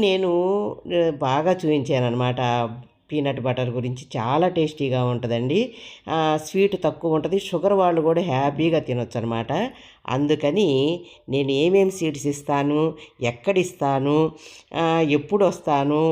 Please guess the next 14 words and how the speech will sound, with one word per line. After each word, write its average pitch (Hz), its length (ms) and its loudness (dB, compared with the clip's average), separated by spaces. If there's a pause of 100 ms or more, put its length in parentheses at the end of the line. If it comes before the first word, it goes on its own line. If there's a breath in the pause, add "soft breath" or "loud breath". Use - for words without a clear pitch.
(260)
టైమింగ్స్ 147 520 2
కూడా 147 220 -2
చెప్తాను. 143 460 0 (480 loud breath)
వీడియోలోకి 139 520 2
వెళ్దాం 131 360 -2
పదండి. 131 340 0 (100)
వీడియోలో 139 420 0 (140)
చెప్తూ, 165 360 -2 (720 loud breath)
నేను 139 300 2 (100)
హార్వెస్ట్ 143 540 0
చేస్తూ 170 400 2
మీతోటి 120 440 -2
మాట్లాడతాను, 107 600 -4 (680)
ఓకేనా? 190 380 -2